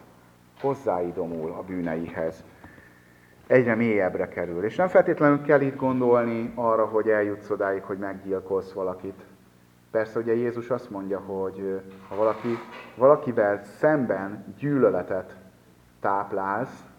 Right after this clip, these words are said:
már az is gyilkosság. De akár a magad halálára is gondolhatsz, hogy egyre jobban, egyre jobban elmélyedsz a bűnbe, és egyre jobban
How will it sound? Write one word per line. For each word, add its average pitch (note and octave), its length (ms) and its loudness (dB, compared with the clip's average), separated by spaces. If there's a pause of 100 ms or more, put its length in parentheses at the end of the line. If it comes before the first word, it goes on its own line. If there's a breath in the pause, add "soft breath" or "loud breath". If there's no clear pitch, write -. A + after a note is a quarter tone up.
(560)
már G2+ 280 -4
az C#3 180 2
is F2 220 -14
gyilkosság. E2 880 -4 (1300 soft breath)
De A#2 140 4
akár A#2+ 300 2
a B2 40 2
magad B2+ 460 4 (880)
halálára F2 640 -2
is E2 120 -10
gondolhatsz, E2+ 580 -6
hogy - 180 -16
egyre A#2+ 340 -2
jobban, F2+ 520 2 (300 loud breath)
egyre C3+ 280 4
jobban F#2+ 360 2
elmélyedsz F2+ 600 -6
a F#2 60 -4
bűnbe, E2+ 520 -6 (800 soft breath)
és F#2 380 -6
egyre A#2+ 260 2
jobban F2+ 560 0